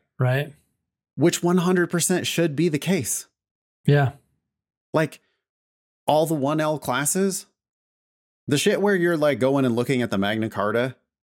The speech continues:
Speaker 2: and Blackstone commentary and, sh-, you know, sh-, like, shit that never has changed. <laughs> The, why can't all those classes just be recorded?
Speaker 1: Recorded by the best professors, the ones
Speaker 2: Yeah,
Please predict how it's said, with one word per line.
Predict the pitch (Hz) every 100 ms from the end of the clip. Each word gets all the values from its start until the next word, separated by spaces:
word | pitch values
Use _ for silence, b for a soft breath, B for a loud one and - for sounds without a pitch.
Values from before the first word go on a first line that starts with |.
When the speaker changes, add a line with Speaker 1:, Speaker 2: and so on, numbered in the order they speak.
| _ -
Speaker 2:
and | 110 98 92
Blackstone | 95 98 - - 117 117 117
commentary | 117 107 117 120 123 123 131 127 131 _ _ -
and, | 107 104 101 101 101 _ _ _ _ _ _
sh-, | - - -
you | 110
know, | 101 98
sh-, | - - -
like, | 107 110 - _ _ _ _ _
shit | - - 139
that | 123 -
never | 107 113 117
has | 117 113
changed. | - 110 127 135 - _ _ _ -
<laughs> | - - - B B B _
The, | 156
why | - - 185
can't | 208 220 196
all | 190
those | 202 185
classes | - 196 170 160 147
just | 170 -
be | 170
recorded? | 160 147 180 175 90 - _ _ _ _ _ -
Speaker 1:
Recorded | 180 170 254 269
by | 202
the | 170 147 123 - _ -
best | 175 220 -
professors, | 175 170 156 - 113 117 -
the | 139
ones | 151
Speaker 2:
Yeah, | 196